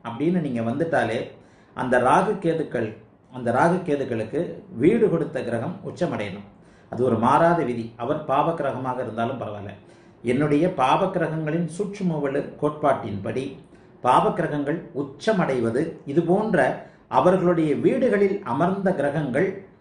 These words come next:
அதனுடைய தசையில் பலன் தருவதற்குத்தான் பயன்பெறுமே தவிர, பாவ கிரகங்கள் நேரடியாக பலன் தருவதற்கு அல்ல. இதை நல்லா புரிஞ்சுக்கங்க. ஒரு பாவ கிரகம் சனி, செவ்வாய் இரண்டு பேரும் நேரடியா உச்சமடைகிறது, நேரடியா அவர்களுடைய சனி தசை, செவ்வாய் தசையில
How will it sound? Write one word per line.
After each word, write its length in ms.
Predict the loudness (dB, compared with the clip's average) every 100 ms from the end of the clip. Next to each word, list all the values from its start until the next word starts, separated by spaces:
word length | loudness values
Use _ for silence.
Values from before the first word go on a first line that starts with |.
| _ -6
அதனுடைய 520 | 0 2 4 4 4
தசையில் 640 | 4 2 2 0 0 -2 0
பலன் 340 | 2 2 2
தருவதற்குத்தான் 1000 | 2 2 2 -2 -4 -2 4 4 4 -2 -4
பயன்பெறுமே 600 | -2 0 0 0 -2 -4
தவிர, 440 | -4 0 0 -2 -14 -20 0
பாவ 320 | 4 6 4
கிரகங்கள் 500 | 0 -2 -2 -2 -2
நேரடியாக 840 | 0 2 2 4 4 4 2 -2 -4 -4
பலன் 280 | 0 0 0
தருவதற்கு 520 | -2 -2 -4 -4 -4
அல்ல. 360 | -4 -2 -4 -4 -12 -20 _ -20 -20 -12 -2
இதை 160 | 0
நல்லா 260 | 2 4 2
புரிஞ்சுக்கங்க. 540 | 2 -6 -6 -6 -6 -6 -12 -20 _ _
ஒரு 140 | -6 0
பாவ 300 | 4 4 4
கிரகம் 300 | 0 -2 -6 -10
சனி, 300 | -6 -2 -2
செவ்வாய் 440 | -4 -4 -6 -6
இரண்டு 340 | -4 -2 0 2
பேரும் 260 | 2 2
நேரடியா 400 | 2 2 4 4 2
உச்சமடைகிறது, 720 | -2 -2 0 0 0 0 -4 -6 -18 -8
நேரடியா 420 | 0 4 4 6 4
அவர்களுடைய 680 | 4 4 4 4 4 2
சனி 360 | 2 0 -2 -2
தசை, 280 | -4 -2 -4
செவ்வாய் 380 | -2 0 2 2
தசையில 400 | 0 -2 -2